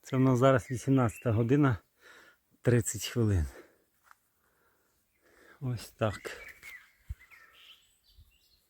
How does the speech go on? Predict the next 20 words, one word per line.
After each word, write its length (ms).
Пізніше 480
ще 240
вам 180
покажу, 580
який 360
я 120
вибрав 380
інвертор. 640
Вірніше, 520
я 120
особливо 560
його 160
не 120
вибирав, 400
він 120
майже 280
рік 320
у 40
мене 260
лежав, 380